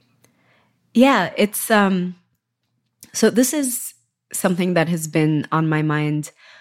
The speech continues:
probably since I was a child. You know, I grew up knowing that F G M was a common practice in Sudan and in a lot of surrounding countries.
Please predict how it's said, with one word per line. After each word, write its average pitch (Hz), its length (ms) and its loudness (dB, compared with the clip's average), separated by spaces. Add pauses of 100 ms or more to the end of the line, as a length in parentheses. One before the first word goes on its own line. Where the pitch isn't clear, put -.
(160)
probably 254 380 4
since 220 240 -2
I 196 100 4
was 180 160 0
a 156 80 -2
child. 170 480 -2
You 156 80 0
know, 165 140 4
I 165 160 0
grew 170 240 2
up 170 240 0 (180)
knowing 160 600 2
that 156 500 0
F 165 160 -4
G 160 160 0
M 151 160 2
was 147 100 -2
a 156 60 -4
common 147 320 -4
practice 151 600 -4 (1000)
in 185 100 4
Sudan 208 380 4
and 175 100 4
in 165 260 4
a 175 60 2
lot 160 160 4
of 156 60 -2
surrounding 160 440 0
countries. 190 600 -4